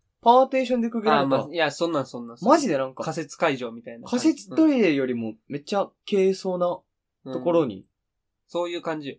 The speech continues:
Speaker 2: パーテーションで区切られてる。
Speaker 1: マジですごいね、あれ。
Speaker 2: うん、そうそうそう。
Speaker 1: 雑というか。
Speaker 2: そうそうそう。
Speaker 1: それで、
Speaker 2: うん。
Speaker 1: 急に来たの、その、
Speaker 2: うん。
Speaker 1: な-、並んでて、病室に行ってんのかなと思ってたら、
Speaker 2: うん。
Speaker 1: 急に左見たら、お医者さんが注射持ってて。
Speaker 2: でしょ、もう待ち構えてるでしょ？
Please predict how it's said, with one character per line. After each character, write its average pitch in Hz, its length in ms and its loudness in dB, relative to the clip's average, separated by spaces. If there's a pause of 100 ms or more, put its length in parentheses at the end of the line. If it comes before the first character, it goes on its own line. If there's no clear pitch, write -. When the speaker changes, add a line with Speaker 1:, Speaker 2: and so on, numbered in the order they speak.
Speaker 2:
パ 131 140 -6
ー - 40 -10
テ 127 140 -14
ー 120 40 -18
シ - 120 -20
ョ 123 40 -16
ン 120 200 -18 (400)
で 131 120 -12
区 131 200 -12
切 151 80 -4
ら 247 80 4
れ 302 40 4
て 302 80 0
る。 208 60 -2
Speaker 1:
マ - 40 -2
ジ - 0 -
で - 20 -4
す 123 160 -6
ご 131 120 -2
い 104 40 -4
ね、 98 60 -6
あ 95 80 -6
れ。 104 60 -8
Speaker 2:
う 143 40 -8
ん、 135 40 -8
そ 135 120 -10
う 117 60 -12
そ 120 100 -20
う - 40 -20
そ - 180 0
う。 180 40 -2
Speaker 1:
雑 240 160 -4
と 262 120 2
い 247 120 2
う - 60 -2
か。 - 140 -12 (120)
Speaker 2:
そ 135 200 -8
う 127 40 -10
そ 120 120 -18
う - 20 -18
そ - 140 -20
う。 - 40 -20 (240)
Speaker 1:
そ 180 160 -2
れ 180 100 2
で、 175 220 0 (220)
Speaker 2:
う - 20 -8
ん。 156 100 -12
Speaker 1:
急 302 220 4
に 294 100 -2
来 - 80 -14
た 127 120 -2
の、 - 80 -18
そ - 120 -6
の、 127 240 -10
Speaker 2:
う - 40 -20
ん。 139 60 -20 (680)
Speaker 1:
な-、 180 140 4
並 208 260 6
ん 240 40 2
で 233 100 0
て、 113 260 -4 (440)
病 214 260 4
室 214 240 -6
に 202 140 -4
行 185 100 -8
っ - 40 -20
て 226 160 -2
ん 208 40 0
の 170 80 2
か 110 80 -6
な 110 100 -8
と - 140 -8
思 139 80 -4
っ 143 40 -16
て - 60 -18
た 113 80 -6
ら、 113 100 -2
Speaker 2:
う 117 100 -8
ん。 131 100 -20 (300)
Speaker 1:
急 254 140 2
に 247 160 2
左 226 320 4
見 220 120 2
た 139 100 2
ら、 117 200 -4 (640)
お 165 120 4
医 214 40 2
者 226 120 2
さ 208 120 0
ん 220 40 6
が 165 100 4
注 160 140 0
射 170 100 -2
持 160 120 -2
っ - 20 -10
て - 100 -10
て。 - 160 -16 (100)
Speaker 2:
で 131 120 -14
し 147 100 -12
ょ、 - 20 -12
も 135 120 -12
う - 60 -14
待 165 140 -2
ち - 60 -2
構 190 180 2
え 175 60 0
て 139 100 -10
る 117 60 -14
で 113 80 -20
し - 80 -20
ょ？ - 140 -20